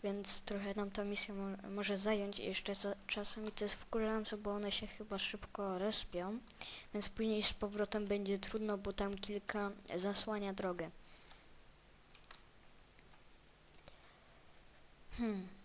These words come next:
Jak kiedyś to robiłem na magu, to mi te szczury trochę więcej brały.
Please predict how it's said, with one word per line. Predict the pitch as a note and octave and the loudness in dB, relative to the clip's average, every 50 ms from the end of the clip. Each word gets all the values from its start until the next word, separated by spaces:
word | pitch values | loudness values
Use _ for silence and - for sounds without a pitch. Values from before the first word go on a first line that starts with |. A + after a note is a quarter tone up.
| - - - - - - - - - - - - - | -20 -20 -20 -20 -20 -20 -20 -20 -20 -16 -10 -4 0
Jak | G#3 G#3 G3 - - - | 0 0 0 -2 -2 0
kiedyś | - C4 D4 D#4+ - - | 2 2 4 4 2 6
to | - D4 C#4 | 8 8 10
robiłem | C#4 B3 A3 A#3 C4 C4 A#3+ A3+ G#3+ | 10 8 8 6 6 6 6 6 6
na | G#3 G3+ | 4 4
magu, | G3+ G3+ G3 G3 G3 B3+ D4 E4 - - - - - - - - - - | 4 2 2 2 2 0 -2 -2 -4 -14 -18 -20 -20 -20 -20 -18 -6 -2
to | A#3 A3+ | -2 0
mi | A#3 A#3 | 0 0
te | A3+ - A#3 A3+ | 0 0 0 0
szczury | - - - A#3+ A#3 A3+ A3+ A3 | 0 0 0 0 2 2 2 0
trochę | - - A3 G#3 G#3+ G#3 | 0 -4 -2 0 0 0
więcej | G#3 G#3+ G#3 G3 F#3 F#3+ - - F3+ F3+ | 0 0 -2 -2 -2 -4 -4 -2 -2 -4
brały. | F3 - E3+ F3 F3 F3 F3 G3 A3 | -4 -4 -6 -4 -2 -2 -2 -2 -2